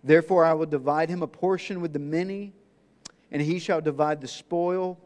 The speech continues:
with the strong, because he poured out his soul to death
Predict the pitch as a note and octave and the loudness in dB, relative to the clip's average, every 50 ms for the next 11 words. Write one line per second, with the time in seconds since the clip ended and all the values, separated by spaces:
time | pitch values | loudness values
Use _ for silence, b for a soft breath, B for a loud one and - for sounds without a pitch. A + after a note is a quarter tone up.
0 | _ - C#3+ D3+ D3 C#3 C3 - - - F3 E3 D3+ D3 D3 C#3+ C#3 C#3 C#3 - | _ -10 -10 -8 -8 -8 -10 -10 -10 -6 -6 -4 -4 -4 -6 -6 -6 -8 -10 -8
1 | - D3 D3 - - D#3 C#3+ - - F#3 F#3 G3 F#3+ E3+ E3 D#3 D3+ C#3+ C#3+ C3 | -8 -10 -10 -10 -14 -14 -12 -6 -2 0 2 2 2 2 0 0 0 -2 -6 -6
2 | - - - - D#3 D3+ D3+ D3+ D#3 D3+ D#3 D#3 b b b b b b b b | -6 -10 -12 -8 -4 0 0 0 0 -2 -4 -12 b b b b b b b b
3 | - D3+ C3+ A#2+ C3 B2 A#2+ A#2 A2+ - - | -8 -8 -4 -2 -4 -4 -4 -6 -12 -16 -20